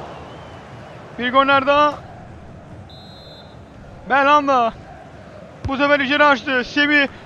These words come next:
Kafayı vuruyor Semih. Savunma. Son canda. Svensson top yine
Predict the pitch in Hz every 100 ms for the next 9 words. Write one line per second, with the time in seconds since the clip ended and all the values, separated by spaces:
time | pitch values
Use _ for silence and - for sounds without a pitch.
0 | - 427 403 415 403 381 370 349 381 339
1 | 330 302 - 330 311 320 320 294 269 262
2 | - 349 370 311 311 294 262 247 240 233
3 | - - - - - - - - - -
4 | - - - 311 311 269 330 311 330 320
5 | 320 311 320